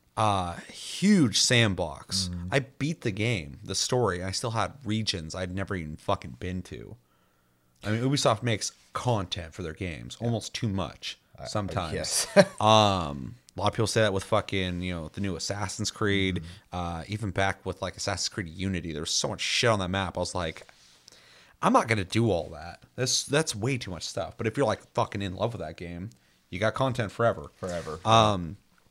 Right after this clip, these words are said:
Speaker 1: and that's fine. Just make that. But fucking, i-, i-,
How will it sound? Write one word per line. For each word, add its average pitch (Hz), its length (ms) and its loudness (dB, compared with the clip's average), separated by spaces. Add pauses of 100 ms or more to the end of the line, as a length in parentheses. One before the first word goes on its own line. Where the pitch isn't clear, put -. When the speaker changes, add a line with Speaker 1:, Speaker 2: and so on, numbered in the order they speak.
(680)
Speaker 1:
and 123 80 4
that's 156 160 4
fine. 160 300 4
Just - 160 0
make 156 200 2
that. 110 360 4
But 92 100 -8
fucking, 110 440 2
i-, 92 260 -6
i-, 101 320 -10